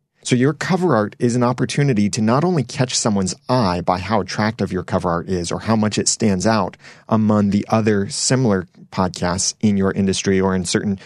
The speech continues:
search results or anything like that. The cover art is also an opportunity to help attract the right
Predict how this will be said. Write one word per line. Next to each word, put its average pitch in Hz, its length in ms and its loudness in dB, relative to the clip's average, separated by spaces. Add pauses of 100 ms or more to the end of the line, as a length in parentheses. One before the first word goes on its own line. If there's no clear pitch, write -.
search - 300 -2
results 92 380 -2
or 101 40 0
anything 92 320 -2
like 85 180 -6
that. 107 220 0 (360)
The - 80 -6
cover 175 300 2
art 170 200 0
is 117 180 0 (120)
also 104 800 -2 (560)
an 123 100 0
opportunity 123 680 0
to 110 240 0
help 117 380 -2
attract 110 540 -2 (120)
the 113 160 2
right 107 460 0